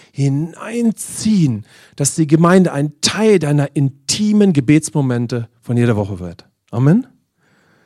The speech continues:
Wow, und das macht eine Gemeinde stark. Amen. Wenn eine Einheit in der Intimität mit dem Vater ist, bevor wir überhaupt auf irgendwas Spezielles schauen, sondern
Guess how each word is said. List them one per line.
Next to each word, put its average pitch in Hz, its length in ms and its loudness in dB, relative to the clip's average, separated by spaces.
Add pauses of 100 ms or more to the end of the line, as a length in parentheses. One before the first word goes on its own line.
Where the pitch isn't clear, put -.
(540)
Wow, 123 300 4
und 107 220 -8 (160)
das - 380 -4
macht 113 300 -6
eine 110 260 -4
Gemeinde 98 540 -8 (280)
stark. - 580 -8 (140)
Amen. 139 380 -4 (840)
Wenn 127 160 2
eine 127 300 0
Einheit 165 600 4
in 127 120 -6
der 120 160 -8 (100)
Intimität 190 880 -2
mit 156 100 -6
dem 156 120 -6
Vater 156 240 -4
ist, 123 100 -8
bevor 311 440 6
wir 269 100 4
überhaupt 254 320 2
auf 214 120 -4
irgendwas 262 440 0
Spezielles 247 640 -4
schauen, 151 380 -8 (920)
sondern 151 400 -2